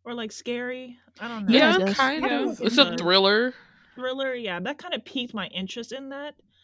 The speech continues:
Speaker 1: Specifically, like, ones, I know there's a bunch of ones with, like, characters with white characters, which I'm really not interested in, but, like, black characters
Speaker 3: Mm-hmm.
Speaker 1: and, like, horror things,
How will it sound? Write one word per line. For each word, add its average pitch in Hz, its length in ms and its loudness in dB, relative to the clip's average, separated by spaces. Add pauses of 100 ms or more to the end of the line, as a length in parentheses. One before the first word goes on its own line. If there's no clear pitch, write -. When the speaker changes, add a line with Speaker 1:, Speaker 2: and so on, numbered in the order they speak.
(180)
Speaker 1:
Specifically, 247 760 -8
like, 170 260 -8
ones, 196 500 -8 (480)
I 262 60 -8
know 302 120 -4
there's 226 180 -4
a 214 40 -4
bunch 185 380 -6
of 202 100 -4
ones 196 280 -6
with, 185 160 -8
like, 165 160 -8 (540)
characters 202 420 -4
with 175 140 -4
white 185 240 -4
characters, 196 440 -6
which 185 140 -10
I'm 180 160 -6
really 175 200 -6
not 175 220 -8
interested 220 420 -10
in, 240 320 -8
but, 185 180 -6
like, 170 260 -8
black 196 340 -8
characters 160 420 -6
Speaker 3:
Mm-hmm. 147 60 -10
Speaker 1:
and, 233 80 -10
like, 196 140 -8
horror 208 380 -8
things, 277 460 -12